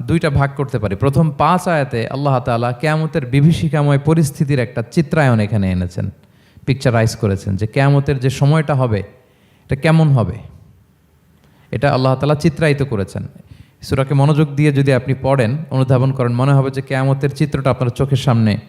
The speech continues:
ভেসে উঠেছে। তো আট আয়াত বিশিষ্ট এই সূরার প্রথম পাঁচ আয়াতে আল্লাহ তাআলা তিনি কিয়ামতের বিভীষিকাময় পরিস্থিতির একটা বর্ণনা হাজির করেছেন।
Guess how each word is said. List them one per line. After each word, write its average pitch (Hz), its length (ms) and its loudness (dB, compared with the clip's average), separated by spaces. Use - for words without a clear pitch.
ভেসে 135 280 4
উঠেছে। 98 400 -2
তো - 60 0
আট 143 300 2
আয়াত 165 260 2
বিশিষ্ট 151 320 -6
এই 160 80 -2
সূরার 160 260 -4
প্রথম 160 360 -2
পাঁচ 170 280 0
আয়াতে 135 340 2
আল্লাহ 123 320 0
তাআলা 113 640 0
তিনি 135 140 -2
কিয়ামতের 143 460 0
বিভীষিকাময় 170 720 2
পরিস্থিতির 143 560 -2
একটা 117 240 -4
বর্ণনা 110 380 0
হাজির 98 260 0
করেছেন। 92 420 -6